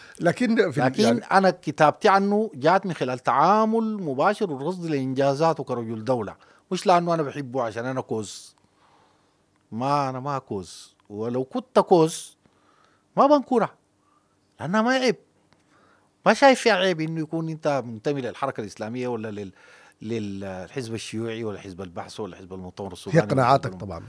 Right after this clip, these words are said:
Speaker 2: دي قناعات شخصية، كل زول حر في قناعاته، وبالتالي، آه، يحاسب على أفعاله، مش
Speaker 1: طيب،
Speaker 2: على
Speaker 1: ليه، ليه،
Speaker 2: قناعاته.
Speaker 1: ليه الآن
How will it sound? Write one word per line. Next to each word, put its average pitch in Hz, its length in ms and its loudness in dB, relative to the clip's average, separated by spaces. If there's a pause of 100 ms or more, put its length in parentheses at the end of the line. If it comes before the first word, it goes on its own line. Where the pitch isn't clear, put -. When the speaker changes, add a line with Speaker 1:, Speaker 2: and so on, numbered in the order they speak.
(380)
Speaker 2:
دي 214 60 4
قناعات 196 420 4
شخصية، 165 400 -4
كل 185 220 -4
زول 185 460 0
حر 180 300 0
في - 180 -10
قناعاته، 147 640 0 (1000)
وبالتالي، 185 840 4
آه، 127 440 -2
يحاسب 165 560 0 (180)
على 165 400 6
أفعاله، 160 460 6 (260)
مش 254 100 2
Speaker 1:
طيب، 254 40 2
Speaker 2:
على - 120 8
Speaker 1:
ليه، 240 60 12
ليه، 226 80 4
Speaker 2:
قناعاته. 214 240 4
Speaker 1:
ليه 190 180 2
الآن 196 420 -2